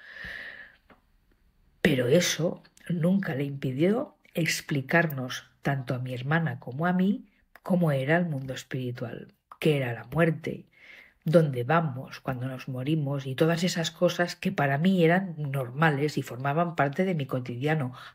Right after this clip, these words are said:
aunque no lo fueran para el resto del mundo. Aprendimos a vivir ocultando este saber,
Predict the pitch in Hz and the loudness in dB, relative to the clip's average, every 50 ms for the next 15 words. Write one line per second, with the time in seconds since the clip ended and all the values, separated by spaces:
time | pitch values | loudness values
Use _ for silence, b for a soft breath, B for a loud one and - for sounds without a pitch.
0 | _ - - - 147 143 135 - - 127 123 131 - 156 175 165 - - 156 156 | _ -6 -4 -4 -4 -4 -4 -6 -6 -6 -6 -4 -2 0 0 0 2 4 4 4
1 | 147 123 117 - - - _ _ - 135 127 123 123 120 123 123 - - - - | 4 2 -4 -10 -14 -20 _ _ -4 -4 -2 -2 -4 -4 -4 -6 -8 -6 -6 -4
2 | 123 117 117 117 120 127 135 135 123 120 113 - - - - - - - - - | -4 -4 -4 -6 -8 -12 -12 -14 -14 -16 -16 -16 -18 -20 -20 -20 -20 -20 -20 -20
3 | - _ _ _ _ _ _ _ _ _ _ _ _ B B B B B B B | -20 _ _ _ _ _ _ _ _ _ _ _ _ B B B B B B B
4 | B B B B B B B B B B B - 175 160 196 190 190 190 233 247 | B B B B B B B B B B B -4 2 4 6 6 6 6 4 4
5 | 254 254 247 214 180 175 170 208 240 262 277 269 - - _ _ - 190 165 - | 6 6 6 6 6 4 2 4 4 4 4 2 -2 -12 _ _ -6 -6 -6 -2
6 | - 180 165 160 - - 202 202 208 226 226 262 269 269 262 - - 202 - - | -2 0 0 2 4 4 4 6 4 4 2 0 0 -2 -4 -8 -10 -10 -6 -6
7 | - 151 - - 131 131 147 151 139 131 127 | -6 -6 -6 -6 -4 -2 -2 -2 -2 -2 -6